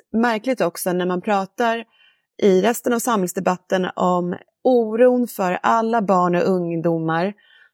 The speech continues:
som man ser blir allt yngre, som dras in i gängkriminalitet, där det finns studier på,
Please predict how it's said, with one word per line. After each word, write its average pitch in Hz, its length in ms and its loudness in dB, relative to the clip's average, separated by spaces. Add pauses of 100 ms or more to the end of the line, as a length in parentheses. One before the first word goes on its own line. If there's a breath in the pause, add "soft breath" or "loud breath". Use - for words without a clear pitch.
(120)
som 190 280 0
man 185 180 2
ser 202 420 0
blir 180 360 2
allt 233 340 -2
yngre, 175 500 0
som 185 160 -4
dras 180 240 -2
in 226 260 0
i 208 40 0
gängkriminalitet, 170 1200 -2 (440 soft breath)
där 180 500 2
det 190 180 0
finns 220 380 -2
studier 226 600 2
på, 170 400 0